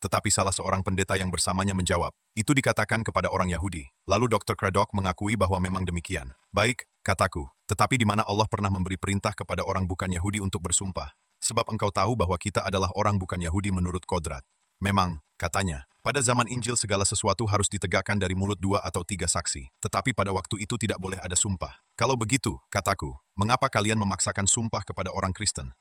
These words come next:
bertentangan dengan pengetahuan kalian sendiri tentang zaman Injil? Dan mengapa," kataku, "engkau mengekskomunikasi sahabat-sahabatku? Sebab ia telah mengekskomunikasi banyak orang baik di Yorkshire maupun Lancashire." Ia berkata,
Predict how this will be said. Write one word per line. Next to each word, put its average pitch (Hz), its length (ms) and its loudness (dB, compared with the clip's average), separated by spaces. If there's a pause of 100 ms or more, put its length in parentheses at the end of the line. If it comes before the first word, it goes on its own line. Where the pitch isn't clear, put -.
bertentangan 117 560 0
dengan 98 240 0
pengetahuan 95 480 -2
kalian 87 320 0
sendiri 95 320 0
tentang 85 240 -2
zaman 85 320 0
Injil? 80 320 -2 (160)
Dan 110 160 4
mengapa," 110 480 2 (160)
kataku, 87 400 -2 (240)
"engkau 127 240 4
mengekskomunikasi 101 880 0
sahabat-sahabatku? 85 1040 -6
Sebab 104 320 2
ia 120 160 2
telah 104 220 0
mengekskomunikasi 98 840 0
banyak 90 320 -2
orang 92 160 -2
baik 90 240 0
di 92 160 -2
Yorkshire 90 380 0
maupun 82 340 -2
Lancashire." 80 480 -4 (160)
Ia 123 160 2
berkata, 95 480 -6